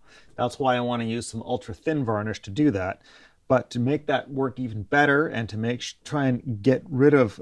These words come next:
any evidence that this was happening. Now, I can't get rid of the staining that's happened.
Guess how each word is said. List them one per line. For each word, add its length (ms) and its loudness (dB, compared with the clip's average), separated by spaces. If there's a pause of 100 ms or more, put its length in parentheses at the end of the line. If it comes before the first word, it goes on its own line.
any 460 0 (640)
evidence 480 2
that 180 -8
this 220 -2
was 160 -8
happening. 480 0 (160)
Now, 140 -2
I 40 -2
can't 220 -6
get 100 -10
rid 140 0
of 60 -2
the 100 -4
staining 540 -2
that's 160 -6
happened. 480 -4